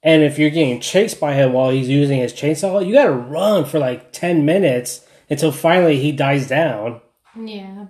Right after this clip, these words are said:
Speaker 2: but don't forget, if you're going against Bubba, there's two types of Bubbas you have. You have a, well, there's a lot of ways Bubba can be a Bubba. Um, but the most common ones is you have a Bubba that plays the actual game correctly,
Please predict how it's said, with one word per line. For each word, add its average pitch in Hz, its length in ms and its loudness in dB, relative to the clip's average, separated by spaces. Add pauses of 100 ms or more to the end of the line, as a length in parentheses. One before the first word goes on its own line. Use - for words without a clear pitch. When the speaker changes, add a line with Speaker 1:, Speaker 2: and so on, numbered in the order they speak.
Speaker 2:
but 233 320 -6
don't 277 240 -10
forget, 202 600 -8 (260)
if 240 160 -14
you're 262 120 -6
going 302 280 -4
against 254 560 -10
Bubba, 220 600 -6 (280)
there's 247 500 0
two 302 280 -8
types 285 320 -10
of 214 80 -10
Bubbas 196 380 -10
you 190 100 -20
have. - 380 -16 (240)
You 233 180 -4
have 220 460 -2
a, 202 360 -10 (240)
well, 214 300 -10 (220)
there's 208 240 -8
a 190 60 -12
lot 180 260 -6
of 175 80 -8
ways - 260 -12
Bubba - 320 -18
can - 140 -20
be 117 100 -18
a 123 60 -16
Bubba. - 380 -20 (460)
Um, 208 220 -4
but 214 80 -8
the 233 80 -4
most 285 240 -2
common 247 340 -2
ones 233 220 -6
is 202 180 -10
you 220 100 -8
have 220 180 -4
a - 180 -6
Bubba 254 360 0
that 220 260 -4
plays 226 480 -6
the 208 140 -8
actual 208 420 -6
game 208 260 -4
correctly, 320 720 -2